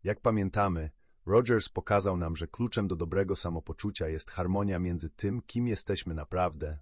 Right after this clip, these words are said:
a tym, kim pragniemy być. Jego teoria podkreślała naszą naturalną potrzebę rozwoju i samorealizacji. Następnie cofnęliśmy się do pioniera, Williama Jamesa. To on dał nam fundamentalne narzędzie do myślenia o sobie,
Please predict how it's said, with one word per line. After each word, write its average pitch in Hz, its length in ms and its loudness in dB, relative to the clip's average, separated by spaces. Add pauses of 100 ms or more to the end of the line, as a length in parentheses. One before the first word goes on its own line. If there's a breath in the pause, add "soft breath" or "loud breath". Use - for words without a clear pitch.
(140)
a 80 100 -8
tym, 117 380 0 (260)
kim 104 200 -2
pragniemy 82 480 -2
być. - 420 -12 (500)
Jego 104 180 4
teoria 113 420 8
podkreślała 98 760 2
naszą 90 300 -2
naturalną 92 580 0
potrzebę 85 520 -2
rozwoju 82 680 -2
i - 80 -16
samorealizacji. 80 1080 -6 (840)
Następnie 117 480 2
cofnęliśmy 104 600 0
się 98 120 -4
do 87 120 -2
pioniera, 87 600 -2 (160)
Williama 87 500 -2
Jamesa. 87 440 -6 (680)
To - 140 0
on 120 180 6
dał 107 180 8
nam 92 180 2
fundamentalne 95 800 2
narzędzie 87 500 0
do 82 100 -4
myślenia 87 540 -4
o 78 60 -8
sobie, 76 460 -6